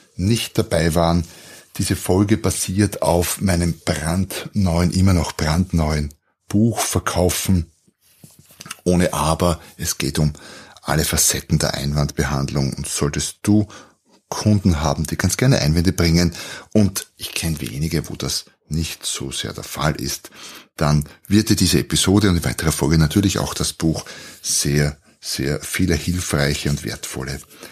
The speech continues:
Tipps und Strategien bieten. Bei der Gelegenheit der Hinweis auf die w w w romangmenta punkt com slash podcast. Dort findest du die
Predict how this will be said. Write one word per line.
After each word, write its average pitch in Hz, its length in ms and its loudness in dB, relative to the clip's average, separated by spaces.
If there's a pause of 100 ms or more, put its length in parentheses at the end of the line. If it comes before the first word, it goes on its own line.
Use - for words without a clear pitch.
(120)
Tipps - 320 0
und 104 160 0
Strategien - 960 -6 (420)
bieten. - 400 -10 (3500)
Bei 113 180 2
der 104 120 0
Gelegenheit 131 380 2
der 113 80 2
Hinweis 104 320 2
auf - 220 -6
die 95 100 -6
w 101 140 2
w 104 100 4
w 90 160 4
romangmenta 87 640 0
punkt - 240 -4
com 95 160 0
slash - 340 -4
podcast. - 540 -6
Dort 82 160 -6
findest 90 340 -4
du 76 60 -12
die 73 220 -12